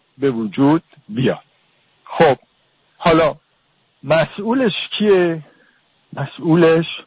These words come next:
که طرح‌های بزرگ رو در کشور می‌ریزه و تصویب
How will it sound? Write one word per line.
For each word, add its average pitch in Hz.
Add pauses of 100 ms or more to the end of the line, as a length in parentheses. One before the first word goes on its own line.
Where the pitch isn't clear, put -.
(880)
که 127
طرح‌های 127
بزرگ 113
رو 87 (440)
در 107
کشور 117
می‌ریزه 98 (640)
و 120
تصویب -